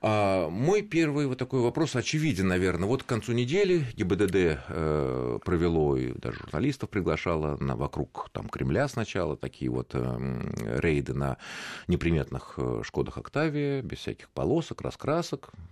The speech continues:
М, водители были, так сказать, с-, без, э, формы. Ну, сотрудник Г Б Д Д сидел все-таки внутри с компьютером, чтобы проверять машины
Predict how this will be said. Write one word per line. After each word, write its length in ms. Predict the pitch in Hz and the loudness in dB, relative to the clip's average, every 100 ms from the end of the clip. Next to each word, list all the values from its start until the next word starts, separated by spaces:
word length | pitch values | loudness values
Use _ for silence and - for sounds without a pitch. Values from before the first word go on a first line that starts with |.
| - | -12
М, 220 | - - | -10 -10
водители 540 | - 58 69 69 - 62 | -8 -4 -2 -2 -4 -8
были, 300 | 60 62 58 | -6 -6 -8
так 180 | - - | -12 -10
сказать, 240 | - 57 | -10 -8
с-, 180 | - - | -10 -8
без, 380 | - 64 - - | -6 -6 -6 -8
э, 360 | 58 57 55 - | -6 -6 -8 -4
формы. 480 | 127 160 151 147 117 | 2 4 4 0 0
Ну, 220 | 123 - - - _ - - | 0 -2 -8 -20 _ -14 -12
сотрудник 420 | - 117 110 92 | -2 0 2 0
Г 60 | 80 | 2
Б 60 | |
Д 100 | 85 | 2
Д 100 | 87 | 2
сидел 300 | 82 113 82 | 2 0 0
все-таки 260 | - - 73 | -2 -4 -2
внутри 260 | 78 71 120 | 0 0 -2
с 60 | |
компьютером, 460 | - 62 90 - - | -2 -2 -4 -4 -8
чтобы 180 | - - | -8 -2
проверять 400 | 71 69 78 - | 0 2 0 -2
машины 340 | - - | -4 -2